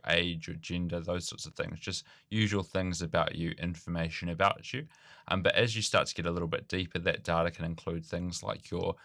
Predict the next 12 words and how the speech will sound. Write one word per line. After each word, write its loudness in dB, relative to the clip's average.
your -6
browsing 4
habits, 0
the 2
pages -4
you -4
follow 0
on -2
your -4
social -2
media -2
channels, -4